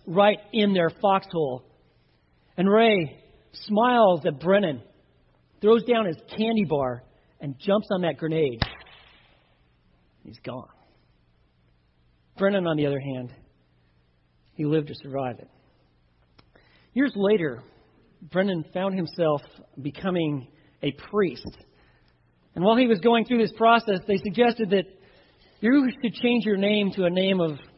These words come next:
a saint. And that's where he took on the name of his friend,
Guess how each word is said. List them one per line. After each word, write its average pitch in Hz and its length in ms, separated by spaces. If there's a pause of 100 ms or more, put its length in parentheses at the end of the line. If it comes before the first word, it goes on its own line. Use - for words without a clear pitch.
(760)
a 165 60
saint. 220 360 (1400)
And 139 100
that's 180 200
where 196 160
he 175 140
took 208 240
on 147 300
the 160 80
name 151 340 (540)
of 151 80
his 190 160
friend, 190 280